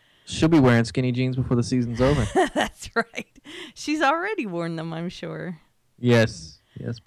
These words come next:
Speaker 2: And
Speaker 1: probably.
Speaker 2: poor Ichabod just cannot get into them. So.
Speaker 1: No.
Speaker 2: And I think another thing I didn't like was the guy's name was Hollister, and I'm, I'm from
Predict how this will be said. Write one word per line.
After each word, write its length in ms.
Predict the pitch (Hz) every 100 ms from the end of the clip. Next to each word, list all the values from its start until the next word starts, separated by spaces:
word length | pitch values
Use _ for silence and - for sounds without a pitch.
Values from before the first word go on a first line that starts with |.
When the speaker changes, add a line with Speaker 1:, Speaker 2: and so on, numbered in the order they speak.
| -
Speaker 2:
And 160 | - 202
Speaker 1:
probably. 120 | -
Speaker 2:
poor 200 | 220 220
Ichabod 600 | - - 170 170 156 156 151
just 240 | 165 -
cannot 380 | - 170 165 165
get 100 | 165
into 260 | 165 165 160
them. 260 | 170 170 - _ _
So. 180 | - 170 170
Speaker 1:
No. 240 | 101 95 _ _ _ _ _ _ _ - - -
Speaker 2:
And 160 | 247
I 60 | 262
think 200 | - 294
another 320 | 294 277 277
thing 220 | 277 240
I 40 | 226
didn't 260 | 202 208 113
like 220 | 180 180
was 140 | 175
the 100 | -
guy's 320 | 165 170 175 180
name 120 | 175
was 120 | 151
Hollister, 680 | - 170 151 156 - 160 151
and 300 | 151 160 156 _ _ _ _ _ -
I'm, 280 | 165 170 -
I'm 180 | - 175
from 600 | - - 170 175 196 202